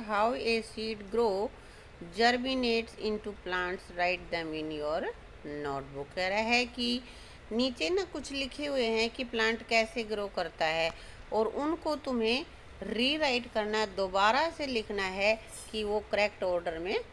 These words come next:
हो जाए। तो पहला है, "Put the seed in the soil, add some water, sprout,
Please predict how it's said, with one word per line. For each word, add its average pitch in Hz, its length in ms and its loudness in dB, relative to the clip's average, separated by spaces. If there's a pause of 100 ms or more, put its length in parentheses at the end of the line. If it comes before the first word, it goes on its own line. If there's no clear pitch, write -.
(120)
हो 160 100 0
जाए। 156 200 -4
तो - 120 -10
पहला 240 300 4
है, 311 140 0 (100)
"Put 302 140 -4
the 294 280 0
seed 254 280 -2
in 226 220 -2
the 233 140 0 (200)
soil, 147 240 2 (520)
add 233 300 8
some 269 360 -4
water, 156 400 4
sprout, 269 680 0